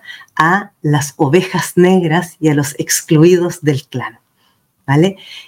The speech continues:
Eh, comentar solamente, haciendo una pequeña pausa, que cuando termine de, de, de, de presentar el, el, la exposición, voy a responder algunas de vuestras preguntas, ¿ya?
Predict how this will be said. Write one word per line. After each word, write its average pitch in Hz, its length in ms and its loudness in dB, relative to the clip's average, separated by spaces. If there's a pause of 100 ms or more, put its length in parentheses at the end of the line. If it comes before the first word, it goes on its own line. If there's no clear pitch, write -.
(100)
Eh, 147 380 0 (760)
comentar 151 460 0
solamente, 170 600 0
haciendo 160 300 0
una 165 140 2
pequeña 156 340 0
pausa, 160 380 -4 (300)
que 143 400 0
cuando 151 420 0
termine 175 580 2
de, 165 300 2 (220)
de, 143 680 -2
de, - 300 -4
de 139 100 0
presentar 165 640 -4
el, 160 320 -2
el, 147 160 -2
la 156 60 -2
exposición, 175 680 -4 (360)
voy 165 280 2
a 160 240 2
responder 165 500 0
algunas 170 380 0
de 165 80 0
vuestras 160 360 -2
preguntas, 127 800 -4
¿ya? 190 180 -2